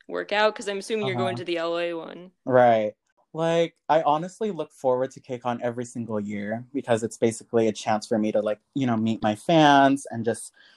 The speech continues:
Speaker 2: be filled with positive energy. So,
Speaker 1: Yeah.
Speaker 2: you know, if it were to get canceled, I totally understand. Obviously, safety is first.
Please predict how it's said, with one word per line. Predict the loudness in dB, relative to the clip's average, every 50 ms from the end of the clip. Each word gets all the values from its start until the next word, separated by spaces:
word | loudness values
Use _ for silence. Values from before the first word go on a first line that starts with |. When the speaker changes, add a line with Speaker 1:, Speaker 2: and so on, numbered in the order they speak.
| _ _ _ _ _ _ _ _ -8
Speaker 2:
be | -4 -4 -4
filled | 0 4 6 6 6 6
with | 4 2 2 0 _
positive | -2 2 2 2 2 0 -6 -6 -6 -8
energy. | -10 -8 -8 -8 -6 -6 -6 -4 -4 -6 -8 _ _ _ _ _
So, | -12 -4 0 2
Speaker 1:
Yeah. | 4 4 4 2 0 -2 -8 -10 -8
Speaker 2:
you | -6
know, | -6 -4 -4
if | -4 -2 0
it | -2 0
were | 2 2 2
to | 2 2
get | -2 -4 -4 -4
canceled, | -6 -8 -8 -6 -6 -6 -6 -6 -4 -4
I | -6 -6
totally | -6 -6 -6 -6 -4 -4 -6 -6 -8
understand. | -8 -12 -14 -14 -14 -14 -10 -8 -6 -6 -6 -4
Obviously, | -4 -4 -4 -6 -8 -16 -14 -10 -10 -10 -10 -12 -14 -12
safety | -6 -2 -2 -2 -2 -4 -6 -6 -6 -4 -6 -8 -10
is | -12 -14 -12 -8
first. | -2 0 0 0 0 -2 -6 -14 -16 _